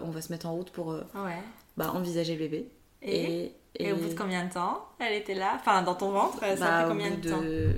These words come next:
Speaker 1: ça a pris deux semaines.
Speaker 2: C'est vrai ? T'es
Speaker 1: Ouais.
Speaker 2: tombée enceinte du premier coup ?
Speaker 1: Je suis tombée enceinte tout de suite.
Speaker 2: C'est fou. T'avais quoi comme contraception avant ?
Speaker 1: Je prenais la pilule,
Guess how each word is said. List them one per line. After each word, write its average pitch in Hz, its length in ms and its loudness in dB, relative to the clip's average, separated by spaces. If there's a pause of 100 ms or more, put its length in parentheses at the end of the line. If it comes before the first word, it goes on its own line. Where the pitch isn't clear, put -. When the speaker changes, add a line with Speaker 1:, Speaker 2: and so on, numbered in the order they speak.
(160)
Speaker 1:
ça 165 140 -4
a 156 40 0
pris - 180 -6
deux 185 100 -4
semaines. 175 260 -4 (160)
Speaker 2:
C'est 214 220 4
vrai ? 196 340 6
T'es 247 80 2
Speaker 1:
Ouais. 202 60 4
Speaker 2:
tombée 214 160 4
enceinte 214 260 2
du 202 140 0
premier 240 320 2
coup ? - 60 -10
Speaker 1:
Je - 40 -10
suis 233 120 -2
tombée 190 180 2
enceinte 190 240 0
tout 214 80 -4
de 202 80 -4
suite. - 220 -4
Speaker 2:
C'est 185 180 0
fou. - 160 -8
T'avais 202 280 2
quoi 185 180 -4
comme 240 160 -4
contraception 185 680 -8
avant ? 208 360 -8
Speaker 1:
Je - 140 -4
prenais 190 240 0
la 175 80 4
pilule, 143 320 -2